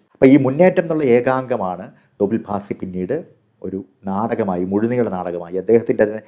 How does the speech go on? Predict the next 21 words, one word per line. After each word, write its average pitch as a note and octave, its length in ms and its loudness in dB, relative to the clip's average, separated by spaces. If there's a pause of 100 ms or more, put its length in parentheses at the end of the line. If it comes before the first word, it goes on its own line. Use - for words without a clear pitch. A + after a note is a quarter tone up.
(180)
സ്വന്തം A#2 360 0
അച്ഛനെയൊക്കെ A2 600 -4 (200)
മാതൃകയാക്കിക്കൊണ്ടുള്ള G2 920 -2 (240)
ഒരു G#2 100 -2
പരമപിള്ള G2+ 580 -2
എന്നുള്ള F2+ 300 -6
ഒരു F#2 220 -8 (120)
കാരണവരെ F#2 480 -2 (280)
നായകനാക്കി G2 680 -2
കേന്ദ്ര A2+ 360 -2
കഥാപാത്രമാക്കി F2+ 1000 -10 (300)
അച്ഛനും A2 380 -2
മകനും A2 300 0
തമ്മിലുള്ള G2 340 -4
ആശയ F#2 300 -6
സംഘട്ടനത്തെ F#2+ 760 -6 (240)
അതിൻ്റെ G2 180 -4
പ്രമേയമാക്കി G2+ 800 -6 (240)
അവസാനം A2+ 460 -4 (260)
അച്ഛൻ C#3 340 -4 (280)
മകനാണ്, A2 540 -4